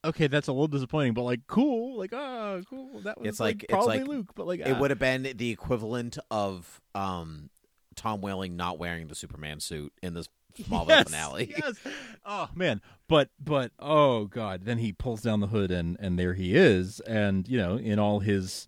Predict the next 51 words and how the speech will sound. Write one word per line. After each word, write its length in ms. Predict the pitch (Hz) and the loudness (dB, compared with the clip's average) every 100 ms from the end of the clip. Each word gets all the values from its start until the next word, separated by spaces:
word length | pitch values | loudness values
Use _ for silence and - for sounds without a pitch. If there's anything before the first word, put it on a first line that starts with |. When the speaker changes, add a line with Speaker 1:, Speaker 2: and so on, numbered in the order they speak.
| _ - - _ _ _ _ _ _ _ | _ -20 -20 _ _ _ _ _ _ _
Speaker 1:
uncanny 480 | 139 120 135 127 123 | 0 2 4 6 6
valley 320 | 117 120 110 | 6 4 2
glory. 600 | 95 113 151 95 87 87 - | 0 2 4 4 2 0 -2
And, 360 | 104 98 95 104 | 0 0 0 2
uh, 520 | 95 95 92 87 87 - _ _ _ - | 2 2 2 0 -2 -8 _ _ _ -14
Speaker 2:
Mm-hmm. 260 | 107 120 123 - - - | -10 -10 -10 -14 -10 10
Speaker 1:
whew. 220 | 392 - - - _ _ _ - - - | 12 12 6 -12 _ _ _ -20 -14 0
Speaker 2:
You 80 | 123 | 6
know 60 | |
Speaker 1:
I 80 | 120 | 8
Speaker 2:
what? 120 | - | 8
Speaker 1:
was, 40 | - - - - | 4 -8 4 8
I 80 | |
didn't 140 | 302 349 | 10 10
even 120 | 196 | 6
care. 360 | - 240 165 190 | 8 8 10 8
I 80 | |
didn't 140 | 311 339 | 6 2
even 100 | 285 | -6
care 340 | - 359 370 | -2 4 6
that 160 | 190 131 | 8 8
it, 140 | 113 | 8
that 120 | 135 | 8
it 120 | 123 101 | 8 8
didn't, 260 | 123 120 | 4 6
doesn't, 320 | 120 117 117 | 2 2 0
like, 140 | 113 104 - - | 0 0 -2 -2
that 160 | 107 | 0
wor-, 160 | 120 135 | 2 2
the 100 | 117 | 2
technology 500 | 131 120 123 117 113 | 2 6 6 6 4
isn't 220 | 113 104 | 0 2
there 100 | 107 | 4
yet. 140 | 101 - - | 4 4 4
I 80 | |
don't 180 | 370 370 | 4 0
care. 240 | 359 339 262 | 0 0 2
I 60 | |
was 140 | 294 302 | -2 -6
so 220 | 302 311 | -6 -4
excited 520 | 311 - 302 311 226 220 | -2 6 6 8 4 6
that 40 | |
<laughs> 100 | 240 | 8
the 100 | 233 | 8
story 320 | - 233 214 | 10 12 12
is 100 | 190 | 12
being 240 | 208 190 220 | 8 6 8
told. 240 | 175 110 | 6 6
I 80 | - | 6
don't 200 | 269 277 | 6 6
care. 340 | 196 190 117 | 2 0 -2